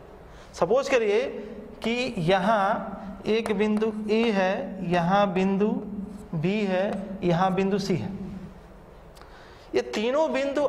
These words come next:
आपको एक ही रेखा पे दिख रहे हैं, यानी ये संरेख हैं। अब आपसे पूछा जाए कि त्रिभुज एबीसी का क्षेत्रफल बताइए, जब तीनों बिंदु संरेख हैं तो कोई त्रिभुज बनेगा ही नहीं,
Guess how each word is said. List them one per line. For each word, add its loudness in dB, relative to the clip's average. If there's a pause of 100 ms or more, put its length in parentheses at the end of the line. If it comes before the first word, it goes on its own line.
आपको 2
एक 0
ही 2
रेखा 0
पे 2
दिख -2
रहे -6
हैं, -12 (800)
यानी 2
ये 2
संरेख 0
हैं। -8 (580)
अब 4
आपसे 2
पूछा 2
जाए 2 (420)
कि 2
त्रिभुज 2 (160)
एबीसी 0
का 2
क्षेत्रफल 2
बताइए, -2 (880)
जब 2
तीनों 2
बिंदु 2
संरेख 2
हैं -4
तो 2
कोई 4
त्रिभुज 2
बनेगा 2
ही 0
नहीं, -2